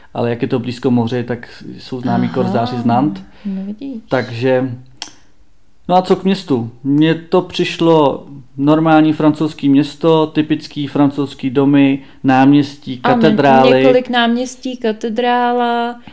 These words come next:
Speaker 2: Mě tam strašně zaujalo takový, takový jakoby plácek, nevím, jestli to bylo úplně náměstí, ale vlastně byla tam nalitá jakoby voda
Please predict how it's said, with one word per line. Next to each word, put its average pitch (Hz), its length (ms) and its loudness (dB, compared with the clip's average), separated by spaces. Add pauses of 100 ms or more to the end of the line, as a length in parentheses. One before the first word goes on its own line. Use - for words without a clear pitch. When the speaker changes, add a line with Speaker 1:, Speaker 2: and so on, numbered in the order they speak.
(100)
Speaker 2:
Mě 233 160 0
tam 233 200 -6
strašně 254 500 -6
zaujalo 233 640 0
takový, 240 680 -6
takový 233 320 -4
jakoby 262 320 -4
plácek, 233 580 -4
nevím, 247 160 -6
jestli 247 160 -10
to 240 80 -8
bylo 233 140 -2
úplně 247 260 -6
náměstí, 226 640 -4
ale 220 420 0
vlastně 214 360 -4
byla 226 200 0
tam 226 180 -4
nalitá 220 420 -2
jakoby 214 340 -2
voda 180 480 -4